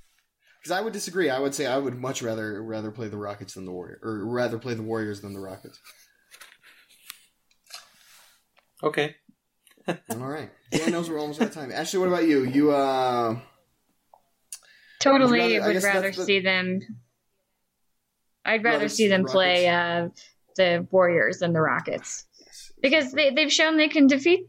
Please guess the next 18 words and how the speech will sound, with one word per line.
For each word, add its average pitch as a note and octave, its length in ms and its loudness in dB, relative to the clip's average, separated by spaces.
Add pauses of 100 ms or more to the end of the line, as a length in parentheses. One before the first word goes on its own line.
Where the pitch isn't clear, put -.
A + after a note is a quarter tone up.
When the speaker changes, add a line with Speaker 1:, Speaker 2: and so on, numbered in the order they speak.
(120)
Speaker 3:
the, G3+ 240 4
the F#3+ 100 0
Warriors, F#3 580 4
and G3 160 6
they, F#3+ 200 4
you G3+ 160 4
know, F#3+ 240 6 (300)
not G#3 320 2
because A3 240 -2
the G#3 80 -2
Warriors G#3 320 4
played B3 380 4
bad, F#3 340 0 (140)
they F#3 280 2
beat B3 220 0
them, F#3+ 320 0 (440)
honestly, G3 680 2 (420)
recently, F#3+ 760 -2